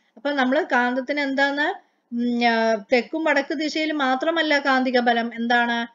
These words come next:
ഒരു കാന്തത്തിന്റെ മൊത്ത ഭാഗത്തും കാന്തിക ബലം അനുഭവപ്പെടുന്നുണ്ട്.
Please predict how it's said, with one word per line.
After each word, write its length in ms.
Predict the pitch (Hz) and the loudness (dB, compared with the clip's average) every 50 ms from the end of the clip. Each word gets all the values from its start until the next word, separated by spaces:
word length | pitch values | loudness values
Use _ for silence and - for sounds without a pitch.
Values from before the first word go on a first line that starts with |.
| _ _ _ - - | _ _ _ -10 -6
ഒരു 100 | - 220 220 | -6 -2 2
കാന്തത്തിന്റെ 640 | 247 240 240 247 262 269 254 - 285 277 269 294 285 | 2 2 4 2 2 0 0 0 -2 -2 2 2 2
മൊത്ത 380 | 285 262 240 233 - - - 302 | 2 2 0 -2 0 0 0 2
ഭാഗത്തും 680 | 277 294 269 254 254 254 269 262 262 - 359 415 415 - 269 | 2 4 4 4 4 4 2 0 0 0 -6 -6 -4 -2 -2
കാന്തിക 400 | 233 233 240 254 254 269 262 254 | 0 0 0 0 0 2 2 2
ബലം 280 | 240 233 240 269 392 440 - - | 2 2 2 2 0 -2 -4 -4
അനുഭവപ്പെടുന്നുണ്ട്. 1000 | 277 247 247 240 254 254 247 226 247 240 233 226 226 220 208 196 175 160 _ | -2 0 2 4 4 4 4 4 2 0 0 0 -2 -4 -4 -6 -8 -8 _